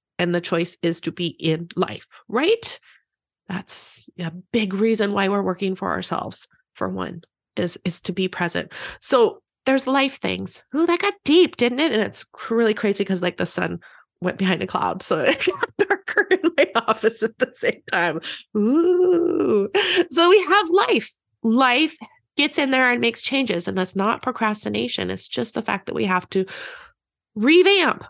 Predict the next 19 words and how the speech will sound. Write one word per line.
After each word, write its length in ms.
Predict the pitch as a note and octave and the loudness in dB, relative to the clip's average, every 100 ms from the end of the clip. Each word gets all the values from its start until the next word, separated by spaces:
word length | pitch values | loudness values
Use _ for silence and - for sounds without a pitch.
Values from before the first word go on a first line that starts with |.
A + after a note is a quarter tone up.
| - | -4
what 200 | - - | -2 0
we 120 | C#4 | 0
had 100 | B3+ | 0
planned 340 | - C4 B3 | 0 0 0
on 200 | B3 A#3+ | 0 0
doing. 360 | A#3 B3+ E3+ E3+ - _ _ - | 0 0 0 -4 -14 _ _ 0
But 140 | G4+ | 2
then 120 | G4+ | 2
there's 180 | A4+ A#4 | 2 4
the 140 | - - - | 2 0 4
other 500 | F#3 G#3+ G#3+ G#3+ G#3 | 6 6 6 6 4
aspects 1300 | G3+ G3+ G3+ - G3 F#3+ F#3+ F#3+ - - - - - - | 4 4 2 2 4 4 2 0 -10 -12 -16 -20 -16 -2
of 140 | G3+ | 0
why 300 | F3+ F#3 F#3 | 2 2 4
we're 140 | F#3+ G3 | 2 0
procrastinating. 1160 | G#3 G3+ E3 E3 - F3 E3+ E3+ F3 F3 F3 - - - - | -2 -2 -2 -2 -2 -2 0 2 2 0 0 -4 -12 -14 -2
There's 260 | G4 F#4+ - | 2 2 2
sometimes 960 | - A3+ A3+ G3+ A#3+ A#3 A#3 A#3 A3 | 0 0 0 2 4 4 4 2 -2
for 340 | - B3+ A3 | -2 0 0